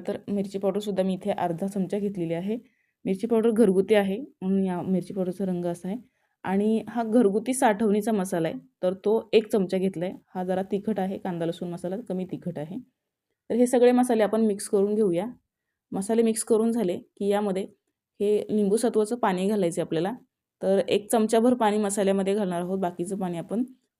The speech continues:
बांगड्यांना लावणार आहोत. तर, अ, या लिंबू सत्वाच्या ऐवजी तुम्ही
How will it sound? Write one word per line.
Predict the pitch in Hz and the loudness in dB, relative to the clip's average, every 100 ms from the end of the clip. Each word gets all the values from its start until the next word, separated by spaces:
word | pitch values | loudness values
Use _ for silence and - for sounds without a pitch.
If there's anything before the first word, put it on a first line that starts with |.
| - | -2
बांगड्यांना | 190 175 175 175 | 0 0 0 -2
लावणार | 165 151 151 | -2 -2 -4
आहोत. | 151 180 202 - | -4 -8 -10 -4
तर, | 185 190 190 | 0 2 2
अ, | |
या | - 196 196 196 | 2 2 2 0
लिंबू | 196 190 202 | 0 0 0
सत्वाच्या | 226 202 196 208 | -4 -2 -4 0
ऐवजी | 190 170 175 196 | 0 0 -2 -2
तुम्ही | 190 196 | -2 -2